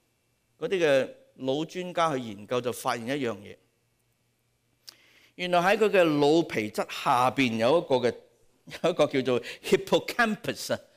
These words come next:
一個我哋中文我查過叫乜呢？咁有人叫佢做海馬體啊，hippocampus。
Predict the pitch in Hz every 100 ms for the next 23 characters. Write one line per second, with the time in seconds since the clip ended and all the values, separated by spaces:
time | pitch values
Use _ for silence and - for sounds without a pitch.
0 | _ _ _ _ - 170 165 143 131 120
1 | 143 135 123 175 151 139 156 143 - 110
2 | 101 131 123 135 131 156 147 143 135 127
3 | 127 120 104 117 117 110 - - 113 143
4 | 127 104 110 - 98 127 - _ _ _
5 | _ _ _ _ _ 98 - _ _ _
6 | 190 196 - 175 165 - -